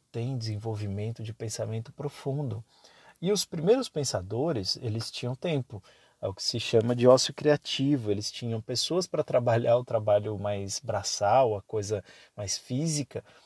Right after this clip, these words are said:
muitas vezes escravos, que eram pessoas endividadas ou pessoas que estavam cumprindo penas, ou até mesmo empregados,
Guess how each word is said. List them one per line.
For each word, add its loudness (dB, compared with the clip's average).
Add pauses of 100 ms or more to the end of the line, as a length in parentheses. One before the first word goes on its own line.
(160)
muitas -4
vezes -2
escravos, 6
que -8
eram -4
pessoas -8
endividadas 0
ou -2
pessoas -6
que -10
estavam -6
cumprindo -8
penas, -4
ou 2
até -4
mesmo -2
empregados, 0